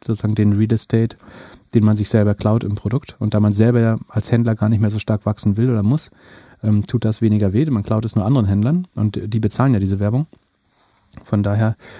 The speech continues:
ähm, glaub ich, wird sich, wir haben, glaub ich, seit einem Jahr reden wir relativ viel darüber, ne, dass Amazon eigenen Umsatz mit Third-Party-Umsatz und Advertising ersetzt. Und ich glaub, das wird jetzt als Muster sehr stark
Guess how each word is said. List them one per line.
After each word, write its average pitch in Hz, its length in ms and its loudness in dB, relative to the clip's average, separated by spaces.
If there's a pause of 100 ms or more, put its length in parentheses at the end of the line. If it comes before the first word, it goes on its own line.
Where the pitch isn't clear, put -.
(320)
ähm, 107 480 0 (320)
glaub 104 220 2
ich, - 160 -2
wird 120 160 4 (120)
sich, - 380 -4 (160)
wir 117 180 2
haben, 113 120 2
glaub 110 140 2
ich, 98 140 -2 (680)
seit 117 240 -2
einem 110 120 4
Jahr 107 160 2
reden 104 220 2
wir 95 140 0
relativ 98 280 -4
viel 104 140 0
darüber, 92 320 -2
ne, 139 80 4
dass 120 240 -4 (380)
Amazon 104 600 0 (340)
eigenen 110 320 2
Umsatz 110 400 0
mit 104 240 -2 (140)
Third-Party-Umsatz 107 800 0
und 117 200 0
Advertising 98 540 -2
ersetzt. 107 340 -2 (680)
Und 107 100 2
ich - 100 -4
glaub, 98 240 0
das - 220 -4
wird 104 120 -2
jetzt 98 200 -2
als - 440 -6 (560)
Muster 113 520 2
sehr 101 160 2
stark 101 260 -2